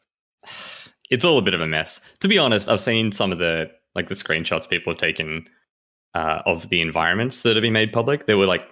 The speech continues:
an clip from some video, and I'm like, "Yeah, that was in your promotional materials, and that looks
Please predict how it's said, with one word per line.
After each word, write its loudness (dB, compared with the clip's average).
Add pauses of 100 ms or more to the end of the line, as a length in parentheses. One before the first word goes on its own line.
an -4
clip -2
from 0
some -2
video, 0 (500)
and -2
I'm 2
like, 0 (140)
"Yeah, 2
that 0
was 2
in 2
your 0
promotional 2
materials, 0
and -4
that -2
looks -2